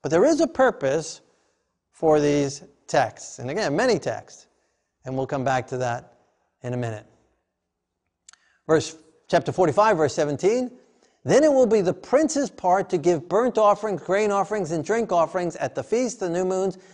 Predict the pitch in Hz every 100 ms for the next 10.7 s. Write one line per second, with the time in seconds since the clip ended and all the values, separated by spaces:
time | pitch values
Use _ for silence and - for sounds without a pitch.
0 | _ 139 - 196 214 226 214 - - 143
1 | 151 156 226 277 285 269 - 226 202 208
2 | - 190 180 190 160 147 131 170 185 214
3 | 160 143 127 151 165 - - _ 175 185
4 | 160 156 - 170 226 233 - - 240 254
5 | 214 190 208 220 202 190 208 202 175 147
6 | 185 190 180 175 170 185 180 - - _
7 | 143 139 185 185 175 - - 247 254 196
8 | 139 143 156 - _ _ _ _ _ _
9 | _ - 170 160 131 147 151 143 - 143
10 | 139 135 120 120 113 - -